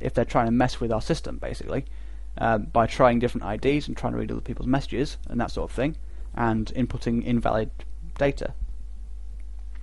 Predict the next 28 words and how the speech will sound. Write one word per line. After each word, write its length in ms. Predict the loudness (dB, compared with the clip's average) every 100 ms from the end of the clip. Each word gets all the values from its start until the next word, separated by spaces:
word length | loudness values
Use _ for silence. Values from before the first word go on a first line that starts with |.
| -8 -8 -8 -8 -8 -8 -4
So 300 | 2 2 2
what 100 | 0
we're 80 | 0
gonna 120 | 0
do 240 | 2 2 0
is 200 | 0 0 2
only 380 | 4 4 4 2
show 240 | 4 4
them 160 | 6 4
this 120 | 2
page, 440 | 2 2 2 0
effectively, 560 | -2 -2 -2 -2 -2 0 0
if 160 | -2
the 80 | -2
conversation 680 | 0 0 2 2 2 -2 -4
is 140 | -2 0
valid. 380 | 0 0 -2 -6 -8 -8 -6
So 120 | -4
we're 100 | -2
gonna 20 | 0
do 140 | 2
another 280 | 4 4 4
if 180 | 2 -2
check 240 | 0 -2
here. 360 | 2 4 6 4 -2 -6 -6
So 220 | -2 0
if 300 | 2 2 -2 -8 -8 -8 -8 -8 -8 -4 2
valid, 360 | 4 4 2